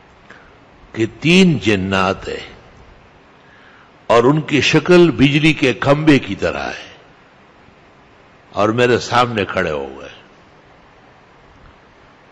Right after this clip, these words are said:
तो मैंने आयतुल कुर्सी पढ़ना शुरू किया।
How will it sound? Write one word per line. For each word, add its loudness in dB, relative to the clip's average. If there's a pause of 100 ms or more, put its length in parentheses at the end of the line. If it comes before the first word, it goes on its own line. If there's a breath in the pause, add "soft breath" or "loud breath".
तो -12
मैंने -2
आयतुल -2
कुर्सी -8
पढ़ना -6
शुरू -6
किया। -12